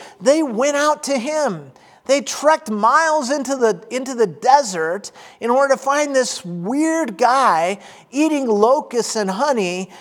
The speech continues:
who was preaching this message of preparation for the Messiah. His message is a message of repentance. And he called upon people to show his re-,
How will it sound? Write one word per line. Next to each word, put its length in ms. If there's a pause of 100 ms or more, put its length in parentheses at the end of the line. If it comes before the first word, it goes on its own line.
(140)
who 120
was 220
preaching 640
this 200
message 500
of 140
preparation 1040 (400)
for 140
the 80
Messiah. 720 (1300)
His 240
message 800 (920)
is 140
a 80
message 420
of 240 (180)
repentance. 920 (1000)
And 140
he 100
called 480
upon 440
people 680 (280)
to 100
show 380
his 260
re-, 140